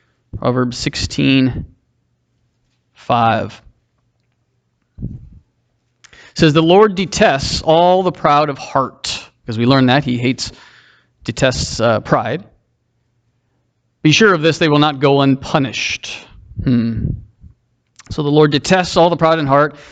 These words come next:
"Be sure of this, they will not go unpunished." So all who have a prideful heart and keep their heart full of pride and don't keep their heart full of Jesus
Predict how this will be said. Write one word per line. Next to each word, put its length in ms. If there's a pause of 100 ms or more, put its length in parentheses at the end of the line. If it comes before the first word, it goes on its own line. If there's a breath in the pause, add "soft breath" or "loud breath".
"Be 80
sure 180
of 60
this, 180
they 140
will 120
not 260
go 260 (340 soft breath)
unpunished." 760 (540)
So 140
all 300
who 140
have 160
a 40
prideful 460
heart 460
and 120
keep 300
their 140
heart 200
full 220
of 80
pride 480
and 140
don't 200
keep 180
their 100
heart 220
full 200
of 100
Jesus 560